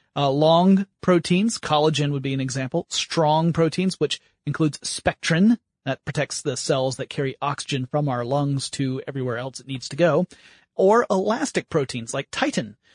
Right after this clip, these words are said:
which controls muscle stretching and contraction. And here's another fun fact.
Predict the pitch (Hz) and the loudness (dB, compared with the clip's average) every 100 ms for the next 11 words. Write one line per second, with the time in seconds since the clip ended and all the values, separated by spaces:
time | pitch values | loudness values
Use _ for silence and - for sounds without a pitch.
0 | _ - 165 - 190 175 165 160 170 226 | _ -2 0 2 2 2 2 2 2 2
1 | 208 - 151 143 139 131 - - 233 - | 0 0 -2 -2 -4 -6 -4 0 0 0
2 | 120 123 220 220 220 220 196 190 170 180 | -2 2 4 4 4 2 2 2 2 2
3 | - - | 0 -8